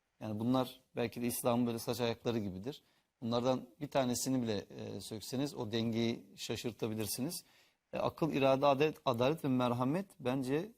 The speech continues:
e, İslam'ın insana kazandırmayı hedeflediği en temel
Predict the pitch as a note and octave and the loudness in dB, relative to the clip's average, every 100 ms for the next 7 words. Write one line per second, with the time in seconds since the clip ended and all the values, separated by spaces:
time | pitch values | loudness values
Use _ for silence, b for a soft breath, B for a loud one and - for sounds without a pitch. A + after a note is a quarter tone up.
0 | - A#2+ B2+ - C3+ B2+ D3 D#3+ A#2+ - | -8 -6 -6 -4 0 0 0 -4 -6 -4
1 | C3+ C3 A#2+ A2+ B2 A#2 B2 C3+ A#2+ G#2 | -6 -4 -4 -2 -2 0 -2 -2 -2 -4
2 | G2 - G2+ G#2+ D#3 - C3+ C3 B2 G#2+ | -6 -8 -6 -6 -6 -8 -6 -6 -6 -6
3 | C3+ | -6